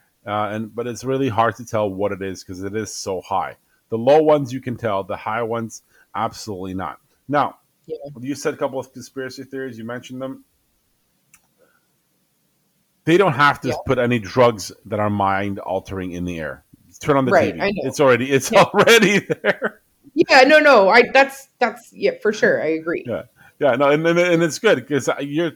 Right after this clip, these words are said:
Speaker 1: you're t-, basically saying what's out there, so people will go find it, like, "Ah, nonsense." You know what I mean?
Speaker 2: Right,
Speaker 1: But there,
Speaker 2: yeah.
Speaker 1: but there is legit concerns about stuff they put in the air and how harm-, harmful it is 'cause they don't tell anybody.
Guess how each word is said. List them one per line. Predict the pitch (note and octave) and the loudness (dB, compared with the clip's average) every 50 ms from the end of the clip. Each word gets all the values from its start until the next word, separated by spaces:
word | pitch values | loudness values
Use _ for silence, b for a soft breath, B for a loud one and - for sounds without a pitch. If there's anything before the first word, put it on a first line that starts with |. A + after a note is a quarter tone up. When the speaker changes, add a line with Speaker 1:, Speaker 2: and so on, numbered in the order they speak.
| _ | _
Speaker 1:
you're | - D3+ D#3 E3 | -8 -8 -8 -6
t-, | D3+ - D3+ C3+ B2+ | -6 -4 -4 -4 -4
basically | A#2+ B2 C3+ B2+ - - B2+ B2+ A2+ | -2 -4 -8 -8 -8 -12 -12 -12 -10
saying | - C3 B2+ B2 | -8 -8 -8 -6
what's | B2 A#2+ A2+ - | -6 -8 -8 -4
out | - C3 C3 G#2+ | -2 -2 -2 -2
there, | A2+ G2+ | -4 -8
so | - - G2+ | -8 -10 -12
people | G#2+ B2 A#2 A2+ A2 | -12 -12 -8 -8 -8
will | G#2+ G#2 | -8 -6
go | G#2 A2+ G#2 | -6 -6 -6
find | - - G#2+ A2 A2+ | -4 -4 -4 -4 -4
it, | G2 F#2 | -6 -10
like, | F2+ - - | -10 -8 -6
"Ah, | G#2+ A#2 A#2+ A#2 G#2+ G#2+ G#2+ G#2+ | -4 -4 -2 -2 -2 -4 -6 -8
nonsense." | G2+ F#2 F#2 G2+ G2 - - - D2+ C2+ D#2+ - - _ _ _ _ _ _ | -10 -12 -12 -12 -12 -14 -16 -16 -16 -18 -18 -20 -20 _ _ _ _ _ _
You | G2 F#2 | -12 -10
know | F#2 | -10
what | F2 | -8
I | |
mean? | F2+ F2+ F#2+ G2+ | -8 -8 -8 -4
Speaker 2:
Right, | - A4+ G#4 - D3+ C#3 C3+ G#2 - A#3 D#4+ G4 F#4 - | -2 0 0 0 0 -2 -4 -6 -8 -10 -8 -6 -2 -2
Speaker 1:
But | B2+ - | 0 0
there, | C#3+ D3 C#3+ | 2 0 0
Speaker 2:
yeah. | - | -2
Speaker 1:
but | C3 A#2 C3 C3 | -4 -10 -8 -6
there | C3+ C3+ C#3+ | -4 -2 -2
is | D#3+ E3 C#3+ C3+ | -2 -4 -4 -4
legit | C#3+ C#3 C3 A2+ G#2+ B2+ A2+ - - | -4 -4 -4 -2 -4 -6 -6 -6 -12
concerns | - A2+ G#2+ - - A#2 A#2+ A2+ A2+ | -14 -14 -12 -8 -6 -6 -6 -6 -8
about | G#2 F#2 F#2+ F2 E2+ - | -8 -8 -8 -8 -8 -12
stuff | - - A2 G2+ - - | -10 -8 -8 -8 -6 -8
they | G#2 F#2+ | -12 -12
put | - - G2+ | -10 -12 -12
in | G2 F#2+ | -10 -10
the | G2+ G2+ | -10 -8
air | A2 A2 G#2 F#2 _ _ _ _ _ _ | -6 -4 -6 -6 _ _ _ _ _ _
and | - G2 G#2 G#2 G2+ G2+ G2 F#2 - - F#2 F2 _ _ _ _ - | -12 -10 -8 -8 -8 -8 -10 -12 -14 -16 -18 -18 _ _ _ _ -16
how | - - A#2+ A#2 A2 | -8 -4 -2 -2 -2
harm-, | - G#2+ A#2+ B2+ C3+ | 0 0 0 0 -2
harmful | A#2+ - - G#2 A#2 C3 C3+ C3 - - - G2 F2 F2 | -6 -10 -6 -2 0 0 0 -2 -6 -8 -8 -8 -6 -6
it | E2+ F2 | -8 -8
is | F2 - - | -10 -12 -14
'cause | - F#2+ E2+ D#2+ | -16 -16 -16 -12
they | F#2 F#2 F2+ | -12 -12 -12
don't | E2 F#2+ F2 D#2+ A#1 _ _ _ _ | -8 -10 -10 -10 -10 _ _ _ _
tell | - C#3 C#3+ B2+ G#2 | -8 -6 -4 -4 -4
anybody. | F#2 F2 E2 C#2+ C#2 B1 - | -6 -8 -12 -16 -18 -20 -20